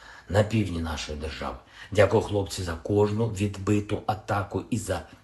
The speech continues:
ваше просування вперед. Слава вам! Окремо хочу відзначити сьогодні і воїнів гур, нашої розвідки, підрозділ Тимура. Дуже круті хлопці, молодці.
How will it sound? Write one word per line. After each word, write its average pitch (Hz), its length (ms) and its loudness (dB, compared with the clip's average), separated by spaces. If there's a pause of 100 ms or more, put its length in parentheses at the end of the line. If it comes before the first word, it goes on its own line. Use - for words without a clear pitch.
ваше 90 520 4 (320)
просування 76 540 -4
вперед. 76 400 -8 (280)
Слава 78 340 -2
вам! 64 300 -6 (420)
Окремо 123 320 4
хочу 117 280 2
відзначити 98 480 -2
сьогодні 92 500 -2 (360)
і 117 80 0
воїнів 98 360 4
гур, 87 240 -6 (640)
нашої 87 320 0
розвідки, 110 540 2 (300)
підрозділ 92 520 2 (440)
Тимура. 107 520 4 (540)
Дуже 92 280 0
круті 92 420 -2
хлопці, 117 440 -2 (140)
молодці. 85 680 -2